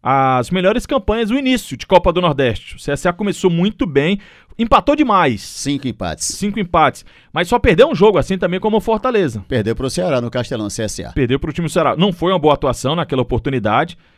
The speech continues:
Speaker 1: Embora o técnico do Ceará, eu sei que aqui é o Fortaleza Cast, o técnico do Ceará tenha falado que foi o time que mais,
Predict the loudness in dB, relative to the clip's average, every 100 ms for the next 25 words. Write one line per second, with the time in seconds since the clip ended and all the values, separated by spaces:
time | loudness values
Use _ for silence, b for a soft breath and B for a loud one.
0 | _ -6 -2 0 2 2 0 -4 -2 0
1 | 0 -2 -6 -6 -8 -6 -4 -4 -4 -8
2 | -8 -4 -4 -4 -6 -4 -4 -4 -2 -4
3 | -4 -6 -4 -4 -6 -4 -2 -2 -4 -4
4 | -2 -2 0 0 0 -6 -4 0 0 -2
5 | -8